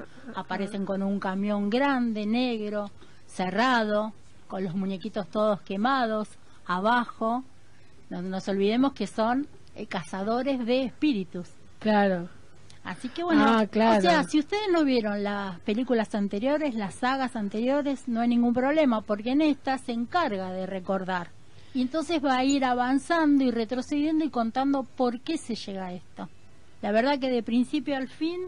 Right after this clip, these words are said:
Speaker 2: es un momento lindo, se, digamos, te tiene hasta último momento con la intriga, ¿qué va a pasar? Esperemos que no haya una continuación,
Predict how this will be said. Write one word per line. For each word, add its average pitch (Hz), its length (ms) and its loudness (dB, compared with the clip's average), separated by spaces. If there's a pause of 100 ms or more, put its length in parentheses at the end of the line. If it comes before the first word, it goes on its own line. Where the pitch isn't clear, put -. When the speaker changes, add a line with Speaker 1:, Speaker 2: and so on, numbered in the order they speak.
(600)
Speaker 2:
es 240 180 -6
un 214 640 -2
momento 233 640 -2
lindo, 277 580 6
se, 202 460 -6 (500)
digamos, 247 520 4
te 247 120 2
tiene 302 280 4
hasta 277 200 4
último 269 400 8
momento 269 420 6
con 226 140 2
la 208 60 0
intriga, 190 520 -2 (140)
¿qué 233 140 4
va 240 80 6
a 220 60 4
pasar? 190 340 -2 (480)
Esperemos 262 500 0
que 214 140 -6
no 220 160 2
haya 202 480 -2 (520)
una 240 260 2
continuación, 254 1040 0